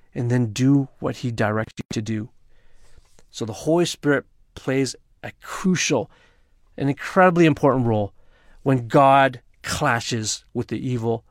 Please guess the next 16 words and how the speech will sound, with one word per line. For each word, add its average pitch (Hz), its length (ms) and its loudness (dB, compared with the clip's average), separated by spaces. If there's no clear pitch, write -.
that's - 180 -6
in 120 180 -6
our 113 180 0
world. 107 480 -8
Man, 143 200 2
there's 135 140 2
so 156 260 4
many 143 220 4
people 135 580 0
around 120 380 2
us 107 100 -6
that 117 100 -6
have 117 160 -4
so 147 300 0
much 131 340 -2
trauma. 127 640 -2